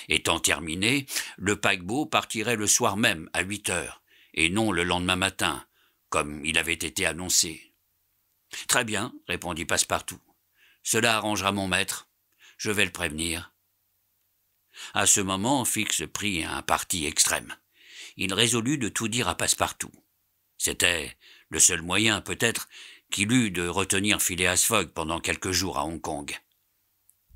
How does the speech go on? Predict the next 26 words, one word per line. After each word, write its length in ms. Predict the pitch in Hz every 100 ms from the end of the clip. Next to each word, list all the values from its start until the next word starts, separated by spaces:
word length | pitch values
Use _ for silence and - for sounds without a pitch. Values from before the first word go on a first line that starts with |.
| - _ - -
En 140 | 113
quittant 460 | 113 131 123 147 113
le 220 | 92 85
bureau, 580 | 78 92 92 160 165 - _ -
Fix 440 | 110 139 131 - -
offrit 480 | 98 90 - 120 80
à 80 | 71
son 200 | 95 85
compagnon 600 | 90 - 87 120 147 135 - -
de 100 | 104
se 160 | 101 113
rafraîchir 720 | 101 104 110 104 - 127 80
dans 160 | 80 76
une 220 | 90 80
taverne. 520 | - 78 71 65 - - _ _ _ _ _ _ _ _ _
Passepartout 680 | 71 - 80 - 90 80
avait 180 | 71 73
le 100 | 73
temps, 440 | - 104 113 127 120 - - - -
il 160 | 78
accepta 540 | 78 - - - - 90
l'invitation 640 | 82 76 78 80 - 95
de 100 | 78
Fix. 500 | 73 92 82 - - _ _ _ _ _ _ _ - -
Une 240 | - 113 117
taverne 680 | 127 101 131 156 147 107